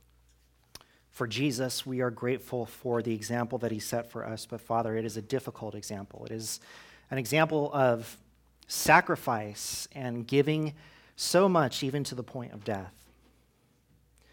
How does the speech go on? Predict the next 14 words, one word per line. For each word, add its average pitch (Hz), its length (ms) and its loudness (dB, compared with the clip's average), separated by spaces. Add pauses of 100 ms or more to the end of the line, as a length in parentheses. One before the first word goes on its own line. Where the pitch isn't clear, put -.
(200)
And 135 100 -2
God, 147 240 10
we 151 120 4
are 143 80 6
now 151 180 6
seeing 160 600 0 (1120)
the 147 80 0
followers 175 600 10
of - 160 -4
Jesus 127 560 0
follow 160 400 8
that 147 280 4
same 147 280 -4
path, 127 640 0